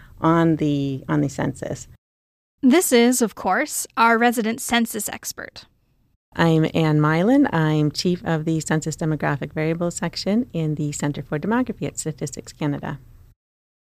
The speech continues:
Speaker 2: Yeah, so you said it's the gender question. Could you elaborate? So what's different about the twenty twenty-one census that we didn't ask before?
Speaker 1: Uh, there's two, two main changes. There is a precision of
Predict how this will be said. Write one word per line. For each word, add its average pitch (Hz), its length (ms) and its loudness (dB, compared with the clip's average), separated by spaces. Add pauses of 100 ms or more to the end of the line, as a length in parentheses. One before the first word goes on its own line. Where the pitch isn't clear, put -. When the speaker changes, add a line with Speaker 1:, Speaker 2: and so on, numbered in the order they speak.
(140)
Speaker 2:
Yeah, 330 200 0
so 277 160 2
you 285 160 6
said 339 180 4
it's - 380 0 (460)
the 208 140 4
gender 240 400 6
question. 214 420 -2
Could 226 140 -2
you 277 80 0
elaborate? 240 320 0
So 240 100 2
what's 226 460 0
different 185 500 -4
about 185 220 -6
the - 80 -12
twenty 196 300 -4
twenty-one 185 420 -4
census - 440 -8
that 214 100 -6
we 196 80 -4
didn't 190 240 -4
ask - 320 -6
before? - 420 -10 (1040)
Speaker 1:
Uh, 208 160 2
there's 240 220 4
two, 320 480 4
two 294 100 2
main 269 240 6
changes. 170 540 -2
There 190 280 2
is 180 160 0
a 170 260 0
precision 214 640 0
of 165 260 -4